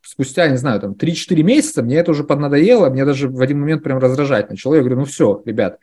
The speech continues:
Я, а, ну, я просто, конечно, это мой чуть-чуть, э, такой, за-, не знаю, затуп, можно сказать, потому что,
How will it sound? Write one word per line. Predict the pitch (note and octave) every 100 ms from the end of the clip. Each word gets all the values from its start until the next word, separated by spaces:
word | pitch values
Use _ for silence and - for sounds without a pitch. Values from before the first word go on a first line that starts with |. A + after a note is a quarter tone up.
| _ - _ _
Я, | - A2+ A#2+ B2+
а, | C#3
ну, | E3
я | G3+ F#3+
просто, | G#3 F#3+
конечно, | G3 F#3+ -
это | F3
мой | F3+ F#3+ C#3 A#2 G#2+
чуть-чуть, | - A#2 A#2+ A#2+
э, | A2 G#2+ G#2+ G#2
такой, | G#2 - G#2 G2 G2+
за-, | G2+ B2 A#2+ C3 B2
не | B2+
знаю, | A2 G#2 F#2
затуп, | C#3+ F3 - -
можно | G#2+ G2+ G2+
сказать, | - B2 G#3+ A3+
потому | - A2+
что, | A#2+ E3